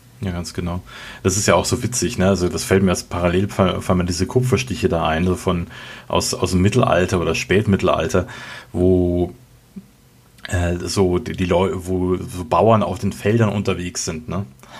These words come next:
Und da arbeiten und so weiter. Und die haben ja alle diese Adelsklamotten an, ne? Mit diesen,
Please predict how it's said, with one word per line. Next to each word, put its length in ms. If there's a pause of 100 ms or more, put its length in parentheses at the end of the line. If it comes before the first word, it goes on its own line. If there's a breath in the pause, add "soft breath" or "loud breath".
(460 loud breath)
Und 280
da 120
arbeiten 640
und 180
so 160
weiter. 280
Und 120
die 120
haben 100
ja 120
alle 200
diese 260
Adelsklamotten 840
an, 220
ne? 180
Mit 160
diesen, 280